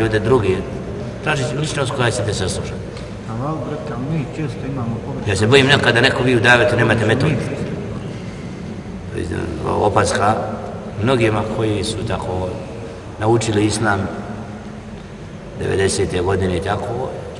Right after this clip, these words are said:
Speaker 1: čuli šta je sunnet, šta je bid'at, pomislili su da znaju sve o islamu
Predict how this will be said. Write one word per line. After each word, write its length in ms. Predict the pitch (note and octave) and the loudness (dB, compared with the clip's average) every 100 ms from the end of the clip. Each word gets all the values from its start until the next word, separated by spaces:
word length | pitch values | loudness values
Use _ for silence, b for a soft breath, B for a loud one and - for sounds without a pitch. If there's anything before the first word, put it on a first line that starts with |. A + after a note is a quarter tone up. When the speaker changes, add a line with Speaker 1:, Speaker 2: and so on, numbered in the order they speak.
| - | -2
Speaker 1:
čuli 200 | B2+ A2 | 0 0
šta 140 | - A2+ | 2 2
je 100 | G#2 | 2
sunnet, 480 | - A2 G#2 G2+ | 2 0 0 -2
šta 100 | - | 0
je 160 | G#2+ F#2+ | 0 2
bid'at, 360 | F#2 F#2+ F#2+ B2+ - - - - - - - | 2 0 -2 -4 -8 -10 -10 -12 -14 -12 0
pomislili 480 | F3+ F#3 E3 E3+ D#3 | 2 4 6 6 6
su 140 | D#3 | 4
da 120 | C#3+ | 4
znaju 360 | C3 E3 F3+ D#3 | 6 6 6 6
sve 200 | - F3 | 6 8
o 120 | D3 | 10
islamu 520 | A#2+ - G2+ F#2+ F#2 | 8 6 4 4 2